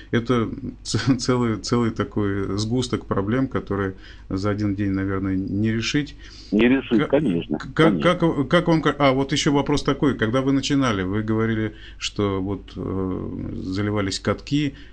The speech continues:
Speaker 1: но вы играли всегда на большое поле или все-таки вас тянуло на коробку и играли там хоккей с мячом?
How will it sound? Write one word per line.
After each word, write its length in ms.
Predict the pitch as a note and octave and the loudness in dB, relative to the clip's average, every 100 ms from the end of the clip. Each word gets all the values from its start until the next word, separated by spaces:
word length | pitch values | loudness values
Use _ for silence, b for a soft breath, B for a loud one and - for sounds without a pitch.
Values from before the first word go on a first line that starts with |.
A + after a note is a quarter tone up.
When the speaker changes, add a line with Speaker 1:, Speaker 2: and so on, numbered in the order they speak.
| B - | B -6
Speaker 1:
но 400 | G#2+ - G#2 A#2+ | -6 -2 0 2
вы 140 | C3+ | 2
играли 240 | C3 C3+ B2+ | 2 0 0
всегда 440 | C3 A#2 B2 A#2 | -2 2 4 4
на 300 | A2 A#2 A2+ | 2 2 2
большое 480 | G#2 A2+ - F#3 E3 | 2 0 2 2 2
поле 400 | - A#2+ G2 F#2 | 2 2 2 0
или 400 | - B2+ C#3 C3 | 0 0 0 0
все-таки 340 | B2 C3 - | -2 -4 -2
вас 240 | A#2+ A#2+ A#2 | 0 0 2
тянуло 320 | B2 B2+ A#2+ | 2 2 2
на 120 | A#2 | 0
коробку 460 | A2+ A2+ A#2 - G#2+ | 0 0 0 0 0
и 80 | G#2 | 2
играли 280 | A2+ A2 G2+ | 2 2 0
там 460 | - G2 F#2 F#2 | 0 0 0 -4
хоккей 320 | - G2 G2+ F#2+ | -4 -4 -2 -4
с 80 | |
мячом? 340 | G2 F#2 - | -6 -6 -8